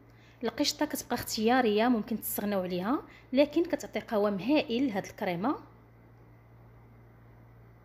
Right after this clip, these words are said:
نحرك المكونات جيداً، نضيف مية غرام من الشوكولات أبيض. الشوكولات كيعطي طعم هائل لهاد الكريمة.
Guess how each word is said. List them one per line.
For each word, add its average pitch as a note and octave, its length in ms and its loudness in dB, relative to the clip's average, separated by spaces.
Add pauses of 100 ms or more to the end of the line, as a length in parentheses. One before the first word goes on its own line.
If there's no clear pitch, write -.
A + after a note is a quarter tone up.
(300)
نحرك C4 380 0
المكونات G3+ 480 -2
جيداً، B3 640 0 (1600)
نضيف A#3 380 2
مية A#3 200 4 (120)
غرام A3+ 400 2 (220)
من G#3 80 -8
الشوكولات - 540 -4
أبيض. A3+ 420 2 (2750)
الشوكولات B3 400 -2
كيعطي G#3+ 300 -2
طعم G3 280 -4
هائل A#3+ 680 2
لهاد F#3 160 -4
الكريمة. G3 580 -2